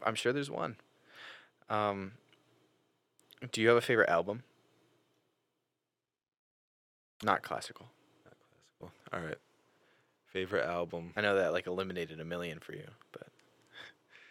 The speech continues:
Speaker 2: Dude, I, my top ten were classical albums.
Speaker 1: Yeah.
Speaker 2: Uh, uh, I love, uh, J T twenty twenty, Justin Timberlake album.
Speaker 1: Okay.
Speaker 2: Great.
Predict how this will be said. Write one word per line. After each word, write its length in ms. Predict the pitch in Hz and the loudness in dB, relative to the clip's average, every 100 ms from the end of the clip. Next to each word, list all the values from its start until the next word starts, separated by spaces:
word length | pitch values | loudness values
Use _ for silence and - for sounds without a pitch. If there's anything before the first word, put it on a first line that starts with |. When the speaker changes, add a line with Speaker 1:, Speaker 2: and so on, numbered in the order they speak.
| - _ _ - | -20 _ _ -8
Speaker 2:
Dude, 120 | 82 | -8
I, 80 | - - _ _ _ 92 | -8 -12 _ _ _ -10
my 100 | 82 | -2
top 240 | 92 90 | -2 0
ten 220 | - 95 | -2 -4
were 100 | 78 80 - | -6 -14 -12
classical 420 | - - - 85 82 | -8 -8 -8 -10 -12
albums. 280 | 82 85 - 90 | -14 -18 -14 -4
Speaker 1:
Yeah. 300 | 87 87 98 123 - _ - | 0 0 -2 -10 -20 _ -4
Speaker 2:
Uh, 440 | 90 87 87 87 - _ _ _ _ _ _ _ _ _ _ _ _ _ _ _ _ _ _ _ _ - | 0 0 0 -2 -8 _ _ _ _ _ _ _ _ _ _ _ _ _ _ _ _ _ _ _ _ 6
uh, 40 | 110 | 10
I 240 | 104 104 | 12 10
love, 400 | 107 110 107 95 - - | 10 10 10 6 -8 -2
uh, 280 | 101 92 90 | 2 4 4
J 240 | 85 110 98 | 6 6 4
T 420 | - 98 95 92 - | 0 -4 -4 -6 -4
twenty 220 | - 95 | -2 -2
twenty, 380 | 95 90 90 92 - - - | 0 -2 -2 -6 -14 -20 -8
Justin 240 | - - | -8 -8
Timberlake 360 | 76 76 78 - | -12 -12 -12 -10
album. 300 | 80 78 78 - _ - | -10 -12 -16 -20 _ -6
Speaker 1:
Okay. 260 | 113 107 104 117 - | -4 -4 -6 -12 -14
Speaker 2:
Great. 260 | 156 - | -12 -12